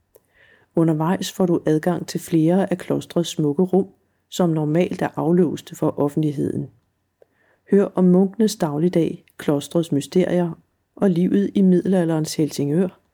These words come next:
Omvisningen slutter i Helsingørs historiske bymidte ved museet Skibsklarergården." En unik historisk oplevelse for både turister og lokale,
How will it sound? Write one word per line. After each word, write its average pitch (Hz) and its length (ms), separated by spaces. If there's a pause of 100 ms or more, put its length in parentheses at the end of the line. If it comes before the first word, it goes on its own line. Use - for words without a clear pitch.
(380)
Omvisningen 151 640
slutter 170 520
i 170 80
Helsingørs 151 580
historiske 180 600
bymidte 170 580 (520)
ved 185 100
museet 160 540
Skibsklarergården." 151 1200 (1300)
En 180 300
unik 190 540
historisk 190 580
oplevelse 160 760
for 147 120
både 151 300
turister 180 560
og 156 240
lokale, 185 580